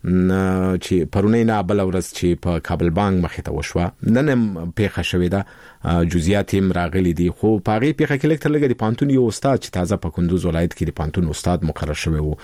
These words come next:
ووژل شو. دا هماغه څه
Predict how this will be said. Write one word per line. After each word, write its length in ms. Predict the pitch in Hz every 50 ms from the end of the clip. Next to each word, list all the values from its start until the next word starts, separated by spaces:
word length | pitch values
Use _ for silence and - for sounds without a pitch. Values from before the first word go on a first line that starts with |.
| - - - - -
ووژل 540 | 95 92 98 104 101 85 78 - - - -
شو. 260 | - - - 92 98 - - _ _ - - - - - - - 117 113
دا 280 | 156 170 175 175 180 - -
هماغه 460 | 131 131 139 165 180 190 160 160 143
څه 180 | - - 147